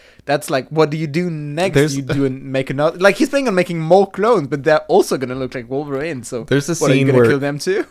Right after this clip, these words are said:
Speaker 2: I mean, he's this, like, bratty scientist, right? Like,
Speaker 1: Yeah.
Speaker 2: he's very, I don't know, he's, like, the hotshot scientist here, but there's a scene where all of a sudden he's done up like Nick Fury in the sixties. He's got, like, all the pouches and guns and knives all, like, in a leather suit, and it's so funny
Speaker 1: Uh-huh.
Speaker 2: and out of nowhere that, like,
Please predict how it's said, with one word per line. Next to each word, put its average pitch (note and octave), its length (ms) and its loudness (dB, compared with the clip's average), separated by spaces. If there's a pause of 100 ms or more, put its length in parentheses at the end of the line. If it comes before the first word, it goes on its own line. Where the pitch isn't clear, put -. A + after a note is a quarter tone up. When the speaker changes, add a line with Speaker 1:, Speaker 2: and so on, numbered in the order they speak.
(420)
Speaker 2:
I C3 60 4
mean, C#3+ 180 2
he's D3+ 200 0
this, C#3+ 260 -4
like, G2+ 260 0
bratty G2 300 0
scientist, F#2+ 840 -6 (200)
right? F#2 260 -2
Like, F#2 140 -4
Speaker 1:
Yeah. F#2+ 40 -12
Speaker 2:
he's F#2+ 140 -4
very, F#2 400 -2 (320)
I F#2 120 -4
don't F#2 120 0
know, G2 80 -2
he's, G#2+ 220 -4
like, A#2+ 140 4
the - 80 0
hotshot A#2+ 420 4
scientist G#2+ 480 0
here, G2+ 240 0 (380)
but A2+ 140 2
there's A#2+ 180 6
a B2 60 -4
scene B2+ 520 0
where A2+ 260 6
all G#2+ 140 4
of G#2+ 80 0
a A2 40 -2
sudden A2 240 0
he's A2 280 -2
done G2+ 280 -2
up G#2 240 -2
like G2+ 420 -2
Nick G#2+ 220 0
Fury G#2 380 0
in A2 100 -2
the G2 60 -6
sixties. A#2+ 580 -6
He's A2 180 -4
got, - 240 -2
like, F2+ 260 -6 (400)
all B2 180 4
the G#2 100 -6
pouches A2+ 680 2
and G2 220 -4
guns G#2+ 540 2
and G2 180 -2
knives G#2+ 420 2
all, A2+ 200 2
like, A2 220 0
in G2+ 120 -4
a G2 60 0
leather G2+ 280 2
suit, G#2 400 0
and A2 80 -2
it's - 140 -4
so A2+ 240 4
funny G#2 420 2
Speaker 1:
Uh-huh. G#2 40 0
Speaker 2:
and - 60 -4
out F#2 140 0
of F#2 100 -4
nowhere G2+ 420 2
that, - 200 -4
like, G2+ 300 -2